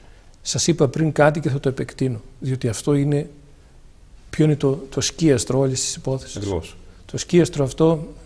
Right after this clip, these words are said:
Speaker 1: λέγεται Φράγκη,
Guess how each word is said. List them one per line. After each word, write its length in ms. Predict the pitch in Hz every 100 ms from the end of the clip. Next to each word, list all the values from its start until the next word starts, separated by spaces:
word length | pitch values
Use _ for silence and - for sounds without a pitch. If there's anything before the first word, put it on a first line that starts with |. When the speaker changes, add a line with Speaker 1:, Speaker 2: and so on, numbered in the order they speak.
| - - - - - - - - - - - - - - -
Speaker 1:
λέγεται 540 | 139 147 147 139 151 -
Φράγκη, 540 | - - 139 123 110